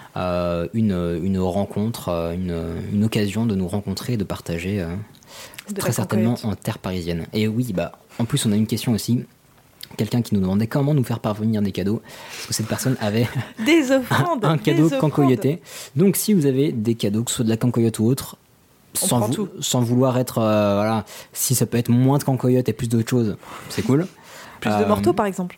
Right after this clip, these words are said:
Speaker 1: mais sinon, euh, vous inquiétez pas, vous pouvez mettre ça de côté, puis on se rencontrera, euh,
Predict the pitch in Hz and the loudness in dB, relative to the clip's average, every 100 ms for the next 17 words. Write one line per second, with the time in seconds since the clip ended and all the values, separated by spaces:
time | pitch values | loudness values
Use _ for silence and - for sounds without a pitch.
0 | - 117 117 117 - 123 135 135 104 98 | -2 2 4 2 2 2 4 4 4 2
1 | 95 92 95 117 127 113 101 95 107 120 | 0 0 0 2 2 2 -2 -2 -2 -2
2 | - 95 214 - - 92 127 123 90 - | 0 0 0 -2 -4 -4 -4 -4 -4 -2
3 | 92 104 104 90 85 113 95 85 85 | -4 -2 -4 -4 -4 -4 -4 -4 -6